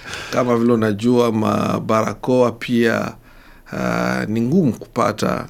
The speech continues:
ah, haiko kila mtu ndio anaweza kupata pesa ya kununua barakoa. Tulipoona hizo changamoto, tulianza kutengeneza sisi wenyewe barakoa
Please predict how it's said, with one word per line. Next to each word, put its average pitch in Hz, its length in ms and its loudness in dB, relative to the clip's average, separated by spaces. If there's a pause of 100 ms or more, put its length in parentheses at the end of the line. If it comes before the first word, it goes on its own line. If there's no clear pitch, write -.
(100)
ah, 107 260 -6
haiko 110 400 -4
kila 113 320 -2
mtu 107 260 -4
ndio 107 480 -4 (460)
anaweza 104 520 0
kupata 104 360 -2
pesa 107 340 -6
ya - 80 -6
kununua 104 600 -4 (520)
barakoa. 110 720 0 (600)
Tulipoona 127 800 2
hizo 120 920 2
changamoto, 113 1000 -2 (140)
tulianza 120 640 0
kutengeneza 113 800 -2
sisi - 180 -6
wenyewe 107 480 0
barakoa 98 680 -4